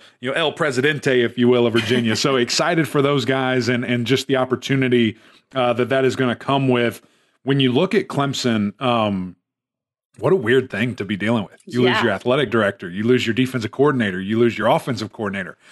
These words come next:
Speaker 1: Um, it, this is going to be fascinating to see what does Clemson do moving forward.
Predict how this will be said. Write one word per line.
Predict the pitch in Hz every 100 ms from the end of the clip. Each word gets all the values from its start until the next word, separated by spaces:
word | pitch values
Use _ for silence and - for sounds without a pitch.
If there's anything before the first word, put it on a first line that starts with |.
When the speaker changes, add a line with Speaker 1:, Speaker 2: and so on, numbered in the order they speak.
| - _
Speaker 1:
Um, | 135 131 123 113 123
it, | 127 123
this | 135 110 180 180
is | 233 120
going | 131 135 127
to | 123
be | 123 110
fascinating | - - 127 135 - 120 113 113 104
to | 113
see | - - 120 107 98 90 - _ _ _ _ _
what | - 123 139
does | 131
Clemson | - 127 117 127 113
do | 110
moving | 107 107 127
forward. | 123 180 - -